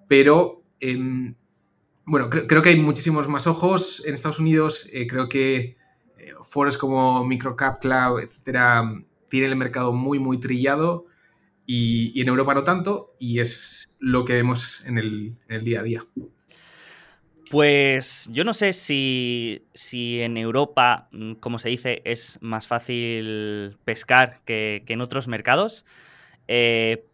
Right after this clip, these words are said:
Speaker 2: pero lo que sí que estoy seguro es que hay menos ojos y, y precisamente me acuerdo de una anécdota que comentaste en la que,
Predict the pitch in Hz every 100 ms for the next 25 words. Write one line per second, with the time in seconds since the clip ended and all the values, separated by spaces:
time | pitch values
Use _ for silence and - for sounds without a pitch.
0 | - 143 135 135 131 127 127 123 120 120
1 | 117 - 175 180 196 185 202 190 185 196
2 | - 151 - - 165 - 143 165 170 -
3 | 131 143 147 131 208 208 107 - - _
4 | - 123 123 120 120 117 117 113 - -
5 | 110 - - - - 127 127 139 180 180
6 | 202 165 127 120 139 147 165 175 131 120
7 | 127 139 143 156 139 143 143 147 _ 123
8 | 113 113 110 107 107 151 160 - 147 -
9 | - - _ - 170 180 185 208 -